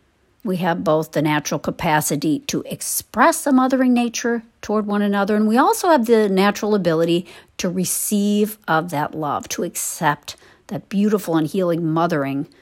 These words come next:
when needed. And while we surely do so love those mothers in our lives and miss those that have gone on, we can continue to feel the love they bring to us even when they're not around us.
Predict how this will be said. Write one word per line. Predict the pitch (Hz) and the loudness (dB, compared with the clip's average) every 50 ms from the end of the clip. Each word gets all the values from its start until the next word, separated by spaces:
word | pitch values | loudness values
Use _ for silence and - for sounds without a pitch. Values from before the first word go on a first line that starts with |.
| _ _ _ | _ _ _
when | 202 151 143 147 151 | -4 -2 0 0 0
needed. | 151 147 143 135 123 98 - - - _ _ _ _ _ _ _ _ _ _ _ _ _ _ _ _ _ _ _ _ _ _ _ _ _ _ _ _ _ _ _ - | 0 0 -2 -4 -6 -10 -12 -14 -18 _ _ _ _ _ _ _ _ _ _ _ _ _ _ _ _ _ _ _ _ _ _ _ _ _ _ _ _ _ _ _ -2
And | 196 190 180 | 0 2 2
while | 180 175 165 170 | 4 4 2 2
we | 165 170 | 2 0
surely | 160 - - - 196 202 190 196 185 160 | 0 -2 -2 0 0 0 0 0 -2 -2
do | 156 165 185 190 196 208 202 196 196 202 185 165 - - _ - | -4 -4 -2 2 4 4 6 4 4 2 0 -2 -6 -12 _ -14
so | - - - - 214 220 226 220 | -12 -10 -2 2 4 4 6 6
love | 208 196 175 165 165 156 151 | 6 4 4 4 4 2 0
those | 151 151 156 147 - | 0 -2 -2 -2 -2
mothers | 165 156 147 143 151 151 151 143 - | -2 -2 -2 -2 -2 -4 -4 -4 -4
in | 143 139 | -4 -2
our | 139 135 143 | -2 -2 0
lives | 147 156 160 160 156 156 160 160 170 | 0 2 4 4 4 2 2 0 0
and | 165 165 170 170 175 | 0 0 2 4 4
miss | 180 185 180 - - | 4 2 2 0 -2
those | - 170 160 160 160 165 160 - | 0 2 4 4 4 2 0 0
that | 175 165 | 0 0
have | 185 180 175 | 0 2 4
gone | 170 165 165 165 156 156 | 6 6 6 6 6 4
on, | 151 151 147 139 139 151 165 - - - - _ _ | 4 4 2 2 0 0 -2 -6 -10 -18 -20 _ _
we | - 220 196 | -2 -2 -2
can | - - 220 208 | 0 -2 -2 -2
continue | 208 - - 220 202 190 - - - 269 277 285 294 302 | -2 -2 0 0 0 0 -2 -2 2 4 6 6 6 6
to | 285 294 | 4 0
feel | 285 - - - - - 226 220 226 233 226 226 233 | -4 -8 -14 -14 -2 0 2 4 6 6 6 4 4
the | 226 233 226 | 2 2 2
love | 214 190 170 165 165 165 175 175 | 2 2 2 2 2 2 0 0
they | 180 180 | -2 -2
bring | 180 185 - 160 151 151 156 | -2 -2 0 2 2 2 2
to | - - 160 151 | 0 -2 0 0
us | 151 147 147 - - - - _ - _ _ _ _ _ _ _ | 2 0 0 -2 -4 -8 -12 _ -20 _ _ _ _ _ _ _
even | 180 185 190 202 214 | -2 -2 2 2 4
when | 226 240 247 | 4 4 4
they're | 254 285 | 6 6
not | 311 339 359 311 208 | 6 6 6 6 4
around | 151 147 139 139 139 143 143 - | 2 2 0 0 -2 -4 -8 -10
us. | - - - - | -12 -14 -16 -18